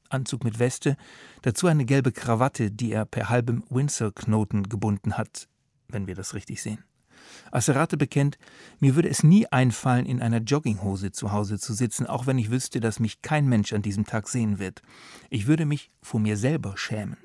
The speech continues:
Gewohnheit formt den Charakter, und so ist auch das richtige Anziehen für mich eine Gewohnheit geworden. Ich suche eine schöne Krawatte aus, die zum Hemd passt. Ich spiele mit mir selbst."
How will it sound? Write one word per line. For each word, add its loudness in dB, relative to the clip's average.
Gewohnheit 0
formt -4
den -2
Charakter, 0
und 2
so -2
ist -6
auch -6
das -4
richtige -4
Anziehen 0
für -4
mich -4
eine -4
Gewohnheit -4
geworden. -6
Ich -12
suche -4
eine 0
schöne 0
Krawatte 0
aus, 0
die -2
zum -4
Hemd -4
passt. -4
Ich 0
spiele -4
mit -8
mir -4
selbst." -10